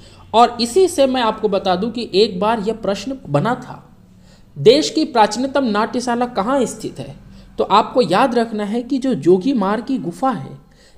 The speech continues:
इसे ही देश की प्राचीनतम नाट्यशालाओं में से एक माना जाता है। और यहाँ पे जो हमें शिलालेख मिले हैं पाली भाषा एवं ब्राह्मी लिपि में, इसमें और जो चित्रणों का वर्णन है,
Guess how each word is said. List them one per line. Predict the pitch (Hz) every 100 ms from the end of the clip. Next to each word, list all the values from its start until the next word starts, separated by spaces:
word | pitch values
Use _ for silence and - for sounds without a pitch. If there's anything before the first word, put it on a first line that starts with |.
| _
इसे | 208 208 302
ही | 254 277
देश | 180 233 240
की | 269
प्राचीनतम | 254 185 175 175 254 262 269
नाट्यशालाओं | 180 202 - 220 202 190 190
में | 190
से | 185 185
एक | 170 175
माना | 160 151
जाता | 147 147 233
है। |
और | 262
यहाँ | 175 160 190 196
पे | 240 - - - - - _
जो | 156 202
हमें | 196 185 196 196 185 -
शिलालेख | - 233 277 285 262 208
मिले | 190 190
हैं | 190 330 - - _ - _ - - 151
पाली | 170 185
भाषा | 180 165 180 190 185
एवं | 170 180
ब्राह्मी | 160 156 160
लिपि | 151 202 226 277
में, | 240 247 - - - - _ -
इसमें | 240 240 262 294 320 359 - -
और | 202 190
जो | 233
चित्रणों | 247 262 254 302 294 277
का | 277 233 240
वर्णन | - 151 202 208 220
है, | 160 123 139 -